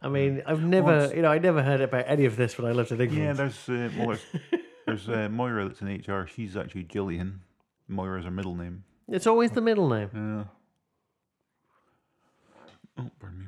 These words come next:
Speaker 1: What's the crack with that?
Speaker 2: I don't know. We're a weird bunch.
Speaker 1: I don't know. I mean, you know, um,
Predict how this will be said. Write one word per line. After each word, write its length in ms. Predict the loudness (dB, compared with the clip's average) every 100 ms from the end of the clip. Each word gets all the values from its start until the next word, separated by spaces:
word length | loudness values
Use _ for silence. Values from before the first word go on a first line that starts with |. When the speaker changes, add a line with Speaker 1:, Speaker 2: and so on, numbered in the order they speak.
| -12
Speaker 1:
What's 200 | -12 -10
the 80 | -10
crack 440 | -10 -12 -16 -16
with 100 | -18 _
that? 1600 | -20 -20 _ _ _ _ _ _ _ _ _ _ _ _ -12 -10
Speaker 2:
I 40 |
don't 100 | -10
know. 140 | -12 -14 _ _ _ _ _ _ _ _ _ _ _ _ -14
We're 160 | -12 -10
a 40 |
weird 260 | -8 -10 -8
bunch. 200 | -12 -12 _ _ _ _ -4
Speaker 1:
I 60 |
don't 140 | -2 -2
know. 200 | -2 -6 _ _ _ _ _ -20 -16 0
I 60 |
mean, 260 | 4 4 2
you 160 | 0
know, 400 | 2 2 0 -6 -16 _ -2
um, 600 | 2 2 2 0 -4